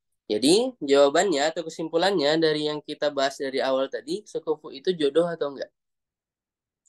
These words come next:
Belum tentu. Ah, belum tentu. Karena kita, setiap orang pasti memiliki kebutuhan yang berbeda-beda. Maka, kita harus selesai dengan diri kita sendiri terlebih dahulu,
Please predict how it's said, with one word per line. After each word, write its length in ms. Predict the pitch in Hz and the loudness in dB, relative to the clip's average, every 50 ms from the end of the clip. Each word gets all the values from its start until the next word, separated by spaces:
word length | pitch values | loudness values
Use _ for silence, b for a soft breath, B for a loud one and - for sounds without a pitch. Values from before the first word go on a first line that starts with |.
| - _ _ _ _ _ | -20 _ _ _ _ _
Belum 320 | 113 113 110 123 127 131 131 | -2 0 0 0 0 2 4
tentu. 400 | 170 180 196 - 165 160 139 - _ _ _ _ _ _ _ _ _ _ - | 4 4 6 6 4 2 2 0 _ _ _ _ _ _ _ _ _ _ -14
Ah, 400 | - 98 101 - - - - - _ - | -12 -10 -10 -12 -12 -14 -18 -20 _ -2
belum 280 | 110 117 117 113 113 113 | -2 0 0 -2 -2 -2
tentu. 320 | 151 160 160 - 113 - - _ _ _ _ _ b b b b b - | -2 -2 0 -2 -4 -6 -6 _ _ _ _ _ b b b b b -4
Karena 240 | 202 110 131 165 | 0 2 2 2
kita, 480 | 165 - 139 131 - - 151 175 196 202 | 2 0 -4 -6 0 2 2 4 4 2
setiap 400 | 196 - - - 143 131 - 117 | 0 -2 -2 0 0 0 2 2
orang 240 | 120 151 165 175 170 | 2 2 0 -2 -4
pasti 400 | - 139 135 - - - 175 170 | -6 -6 -8 -6 -8 -6 -4 -4
memiliki 480 | 160 147 135 123 123 101 - 165 160 | -2 -2 -2 -4 -4 -4 -4 -6 -2
kebutuhan 480 | - 143 131 127 123 - 120 117 135 143 139 123 | -2 -2 -2 -2 -4 -4 -4 -2 0 0 0 0
yang 160 | 113 113 110 | 0 -2 -2
berbeda-beda. 720 | 113 113 107 110 107 110 104 110 110 107 104 101 110 - _ _ _ _ _ _ _ _ | -4 -4 -4 -4 -4 -4 -4 -4 -4 -2 -2 -6 -6 -8 _ _ _ _ _ _ _ _
Maka, 480 | - 101 - - 135 156 185 196 - - _ | -8 -8 -2 2 2 4 4 2 0 -2 _
kita 240 | - 139 - - 185 | -4 -4 0 2 2
harus 320 | 185 180 170 165 160 156 - | 2 2 2 2 2 0 2
selesai 400 | 185 196 196 - - 190 175 165 | 0 0 0 2 2 2 2 2
dengan 240 | 156 156 156 151 | 0 -2 -2 -2
diri 240 | 143 147 143 143 139 | -2 -4 -6 -6 -8
kita 160 | - 139 - | -8 -6 -6
sendiri 400 | 139 139 - 143 127 135 131 127 | -6 -4 -4 -4 -2 -2 -2 -2
terlebih 400 | 127 127 123 120 113 113 113 117 | -4 -4 -4 -4 -4 -4 -4 -4
dahulu, 400 | 110 107 107 107 113 147 185 - | -6 -6 -4 2 2 2 2 2